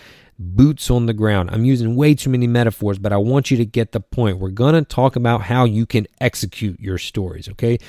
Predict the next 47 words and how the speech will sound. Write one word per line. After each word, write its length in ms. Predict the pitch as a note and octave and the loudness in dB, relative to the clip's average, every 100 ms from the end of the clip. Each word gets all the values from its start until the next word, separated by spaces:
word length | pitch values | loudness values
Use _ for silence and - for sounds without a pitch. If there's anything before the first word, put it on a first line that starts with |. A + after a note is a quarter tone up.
| - - - - | -18 -20 -20 -12
It's 180 | - - | -8 0
one 200 | C#3 C#3+ | 0 2
thing 180 | D3 C3+ | 2 0
to 60 | |
talk 260 | A#2 C3 C3 | 2 2 2
about 240 | B2+ B2+ | 0 0
it 80 | A#2+ | 0
till 140 | A#2+ | 0
you're 80 | A#2 | -2
blue 240 | A2 A#2+ B2+ | 0 2 2
in 60 | |
the 60 | A2+ | 0
face 320 | - B2 A2+ | 0 0 0
about 320 | G#2 G#2+ G#2 | -4 -4 -4
being 260 | A#2+ A#2+ A2+ | -4 -2 -2
able 280 | A2 A2 A2 | -2 -4 -6
to 140 | G2 | -10
be, 520 | F#2+ G2+ G2+ G2 F#2+ - | -10 -6 -4 -6 -8 -10
uh, 200 | F#2+ F2+ | -12 -6
brave 580 | G2 G#2 A#2 C#3 C3 G2+ | -4 0 4 4 4 2
enough 340 | F#2+ F#2+ - | -2 -4 -6
and 100 | F#2+ | -12
courageous 600 | - G#2 B2 C3 G#2+ F#2 | -8 -4 0 0 -2 -6
enough 220 | G2+ G2 | -4 -2
and 160 | G2 F#2+ | -2 -2
vulnerable 580 | F#2+ C3+ D#3+ C#3+ A2+ G#2 | 2 4 6 4 2 0
enough 240 | G2 F#2+ | -2 -4
to 80 | F#2+ | -6
share 280 | F2+ G2+ F#2+ | -4 -2 -2
your 120 | F#2+ | -2
stories. 420 | - F#2+ F#2 F#2 | -6 -6 -6 -8
It's 160 | A2+ B2 | -8 -6
a 60 | |
whole 480 | B2+ - F#3+ G#3 D#3+ | -8 -6 -4 -2 -2
different 400 | F3 F#3 F3+ F3 | 0 0 0 -4
thing 420 | - - D#3 G2+ | -6 -2 0 0
and 80 | B2 | 0
a 60 | B2+ | 0
whole 160 | B2+ | 2
different 300 | D3 D3+ E3 | 2 0 -2
skill 340 | - - F#3+ F3+ | -10 -2 0 2
set 220 | C3+ C3 | 2 2
that 100 | C3 | 4
will 160 | B2+ D#3 | 2 2
take 260 | - D3 | 0 -2
you 80 | D#3 | -6
time 460 | - F3+ F#3+ C3+ | -8 -4 2 2